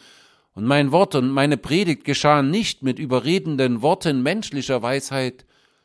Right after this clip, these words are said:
sondern in Erweisung des Geistes und der Kraft, damit euer Glaube nicht stehe auf Menschenweisheit,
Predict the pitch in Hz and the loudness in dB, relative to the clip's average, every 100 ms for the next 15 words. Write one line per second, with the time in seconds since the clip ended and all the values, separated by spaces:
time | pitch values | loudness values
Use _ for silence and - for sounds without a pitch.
0 | _ _ _ - 139 185 202 202 185 151 | _ _ _ -4 0 0 2 0 0 -4
1 | 135 110 101 104 135 190 190 190 185 190 | -4 -6 -6 -2 -2 -2 -2 -4 -2 -4
2 | - - 123 131 - - 131 120 - - | -6 -2 0 0 -2 -6 -6 -6 -10 -14
3 | - 90 82 - 139 170 - _ _ _ | -18 -14 -14 -4 -2 -2 -4 _ _ _
4 | _ _ _ _ 117 147 151 - 156 202 | _ _ _ _ -2 2 0 0 4 6
5 | 202 196 147 156 156 123 147 226 - - | 6 4 4 4 4 2 -2 -4 -4 -8
6 | - - 147 131 104 101 - 170 220 170 | -8 -2 2 2 0 -4 -6 -4 -2 -2
7 | - 120 113 120 - 110 104 - | -4 -4 -2 -2 -4 -6 -6 -8